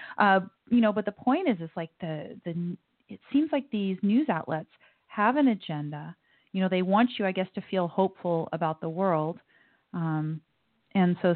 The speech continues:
somehow you're supposed to think, "Yeah, they've actually created a full-sized, mature beating human heart." Of course, they don't say that it, uh, you know, resembles a full-sized immature heart.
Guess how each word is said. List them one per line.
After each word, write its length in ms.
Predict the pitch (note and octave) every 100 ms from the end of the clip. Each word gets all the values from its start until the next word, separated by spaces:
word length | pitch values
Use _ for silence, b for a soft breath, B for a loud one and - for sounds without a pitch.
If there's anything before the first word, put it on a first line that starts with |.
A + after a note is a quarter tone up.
| -
somehow 400 | F#3 F#3+ F3+ D#3+
you're 240 | E3 E3+
supposed 460 | E3 F#3 E3+ D#3+ -
to 60 | E3
think, 300 | E3 D#3 D#3
"Yeah, 300 | G#3 B3 B3
they've 180 | E3 D#3
actually 360 | E3+ F#3+ - F#3
created 420 | - G3 G3+ F3+
a 160 | D#3 D#3 _
full-sized, 1000 | - E4 F#4 F4+ _ D4+ D4+ D4+ D4+ D4+ C#4+ _ b b b b _ -
mature 720 | A3 B3 - - D#4+ E4+ C4+
beating 360 | A3 G3+ G3
human 280 | G3 F#3+ F3+
heart." 180 | F3+ F3
Of 80 | G#3
course, 120 | B3
they 80 | A3
don't 180 | C4 D4+ -
say 280 | B3 G#3
that 280 | F#3 F3+ F3+ _ b b b -
it, 260 | F#3+ - _ _ -
uh, 60 | F#3+
you 120 | - F#3
know, 180 | D#3+ - -
resembles 800 | G3 A3 G3 B3 D4 E4 E4 E4 B3+
a 80 | A3 -
full-sized 580 | C4 C#4 C#4 B3 B3 -
immature 500 | A#3+ A3+ A3 F#3+ E3
heart. 260 | D#3 F#3